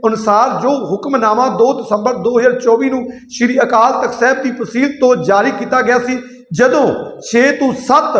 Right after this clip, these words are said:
ਵੱਡੀਆਂ ਗਲਤੀਆਂ ਮੰਨੀਆਂ ਸੀ ਸੁਖਬੀਰ ਸਿੰਘ ਬਾਦਲ ਨੇ, ਇਸ ਦੇ ਬਾਵਜੂਦ ਸ-,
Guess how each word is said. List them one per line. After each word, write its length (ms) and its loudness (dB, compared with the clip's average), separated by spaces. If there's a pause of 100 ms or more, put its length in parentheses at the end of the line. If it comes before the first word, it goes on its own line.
(280)
ਵੱਡੀਆਂ 380 0
ਗਲਤੀਆਂ 560 0
ਮੰਨੀਆਂ 460 0
ਸੀ 140 -4
ਸੁਖਬੀਰ 400 -4
ਸਿੰਘ 260 -6
ਬਾਦਲ 280 0
ਨੇ, 140 0 (340)
ਇਸ 160 2
ਦੇ 260 -6
ਬਾਵਜੂਦ 680 0
ਸ-, 220 -16